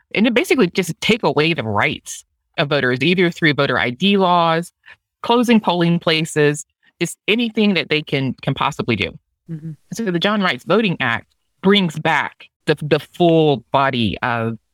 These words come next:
Speaker 1: the Voting Rights Act. It, it puts the changes back under review, which is where we need to be. You know, we're fighting in the courts right now, and we're fighting against, oh, so many Republican appointed <laughs> judges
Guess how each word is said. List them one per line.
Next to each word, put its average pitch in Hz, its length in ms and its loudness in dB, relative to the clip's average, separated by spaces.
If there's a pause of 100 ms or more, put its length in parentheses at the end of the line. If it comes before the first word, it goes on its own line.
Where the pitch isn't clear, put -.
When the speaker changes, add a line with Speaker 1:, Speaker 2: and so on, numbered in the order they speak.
(120)
Speaker 1:
the 143 80 0
Voting 120 340 -2
Rights 104 320 -4
Act. - 260 -6
It, - 180 -18 (160)
it 139 240 0
puts - 400 -4
the 160 100 0
changes 143 600 -4 (120)
back 131 400 -4 (540)
under 131 560 2
review, 107 380 -2 (800)
which 170 200 -2
is 156 120 0
where 147 200 2
we 135 160 0
need 120 260 2
to 117 100 -4
be. 69 280 -8 (280)
You 156 80 0
know, 151 60 2
we're 165 180 2
fighting 165 380 -2
in 143 120 -2
the 131 60 0
courts - 360 -2
right 131 220 0
now, 156 340 0
and 127 400 -2 (140)
we're 147 160 -6 (400)
fighting 156 260 0
against, 151 300 -2
oh, 139 360 2
so - 180 -2
many 165 260 2
Republican 156 480 -2
appointed 170 440 -2
<laughs> - 140 -4
judges - 600 -4